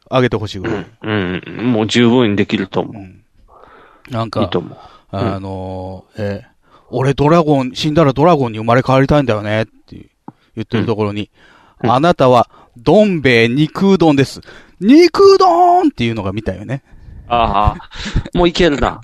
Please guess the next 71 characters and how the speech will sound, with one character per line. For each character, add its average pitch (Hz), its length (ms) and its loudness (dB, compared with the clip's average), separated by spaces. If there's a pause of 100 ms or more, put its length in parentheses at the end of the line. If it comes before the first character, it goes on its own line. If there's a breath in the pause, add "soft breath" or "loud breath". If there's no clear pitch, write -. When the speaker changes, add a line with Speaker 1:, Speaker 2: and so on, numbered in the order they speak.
(100)
Speaker 2:
来 135 260 2
年 156 160 4
は 151 120 2
い 156 60 2
け 156 120 0
る 127 80 0
な、 104 100 0
そ - 140 -4
れ 90 100 -4
で。 92 160 -2 (1080 loud breath)
哲 139 240 0
也 110 100 0
さ 98 100 -2
ん 92 40 -6
と 98 80 -2
絡 113 240 0
め 107 120 0
る 98 140 2
な。 90 120 -2
Speaker 1:
う - 80 -8
ん。 87 140 -14 (600 soft breath)
Speaker 2:
あ 90 840 -4
あ。 - 40 -20 (520)
い 107 100 0
や、 90 120 -2
仕 - 160 -2
事 113 220 0
増 95 120 -4
え 90 40 2
る 87 160 -2
で。 - 80 -10
Speaker 1:
だ - 60 -18
か - 20 -20 (320 loud breath)
ら 175 160 2
ま 208 100 2
あ、 135 300 4
あ 131 40 2
の 127 500 0
ー、 - 20 -4
審 156 240 -2
査 220 160 2
員 123 80 -2
ね、 139 120 0
巨 220 180 0
人 127 220 -2
さ 101 180 -4
ん 101 40 -8
が 101 80 -6
言 107 80 -2
っ 120 40 -8
て 131 120 -4
た 117 140 -4
の 117 160 -6
は、 110 180 2
も 104 540 -4
う、 101 40 -4
Speaker 2:
う - 40 -2
ん。 - 20 -12
Speaker 1:
セ - 160 -8
ン 165 140 -8
タ 156 260 2
ー - 20 4
マ 156 140 2
イ 117 80 2
ク 101 140 -6
い 110 40 -2
ら 156 120 2
ん 160 40 -4
の 123 60 -6
か - 140 -10
と。 - 180 -18